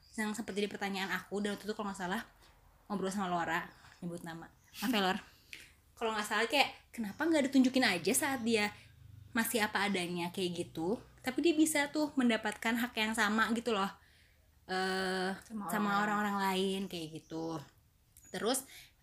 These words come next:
Speaker 1: eh, yang maksudnya tadi menarik kan sebenarnya nggak harus berubah drastis kan. Memang si Rara ini yang agak jadi perhatian pas ke kantor tuh emang, emang kayak berantakan aja, ngerti nggak sih? Kayak nggak disisiran rambut tuh, emang nggak merhatiin penampilan. Nah,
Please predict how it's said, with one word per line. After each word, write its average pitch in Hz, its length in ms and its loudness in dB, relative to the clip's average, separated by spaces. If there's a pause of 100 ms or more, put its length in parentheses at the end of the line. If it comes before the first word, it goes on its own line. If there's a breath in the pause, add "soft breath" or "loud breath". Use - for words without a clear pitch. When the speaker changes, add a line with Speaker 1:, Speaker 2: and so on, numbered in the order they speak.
(100)
Speaker 1:
eh, 196 320 -2 (100)
yang 208 140 -2
maksudnya 214 360 -4
tadi 202 160 0
menarik 202 420 -2
kan 415 180 0
sebenarnya 339 360 2
nggak 262 100 2
harus 233 340 -2
berubah 196 340 -2 (120)
drastis 208 540 -4
kan. 190 340 0 (440 loud breath)
Memang 240 360 4
si 247 160 -2
Rara 233 200 0
ini 185 500 0 (260)
yang 220 180 -4
agak 196 360 -2
jadi 190 180 0
perhatian 196 580 -2 (560 loud breath)
pas 240 200 -2
ke - 160 -2
kantor 185 440 -6
tuh 370 140 -8
emang, 302 460 4
emang 240 200 4
kayak 240 180 0
berantakan 220 540 0
aja, 320 320 4
ngerti 311 260 4
nggak 294 140 2
sih? 311 240 0 (440 soft breath)
Kayak 208 360 -2
nggak 175 180 -2
disisiran 208 540 0
rambut 220 380 0
tuh, 240 100 -4
emang 254 240 4
nggak 247 120 6
merhatiin 226 320 0
penampilan. 269 520 0
Nah, 202 120 -2